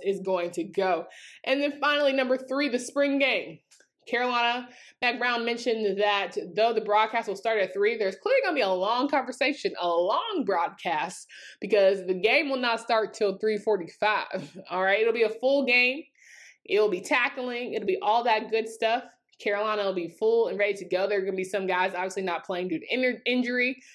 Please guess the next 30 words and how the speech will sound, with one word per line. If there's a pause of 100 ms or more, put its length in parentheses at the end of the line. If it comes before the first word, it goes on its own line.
(140)
You
won't
see
Brian
Anderson
play
because
he
has
a
wedding
to
attend. (360)
I
get
it.
I
feel
like
the
older
you
get,
I'm
literally
sitting
here
like,
there's
college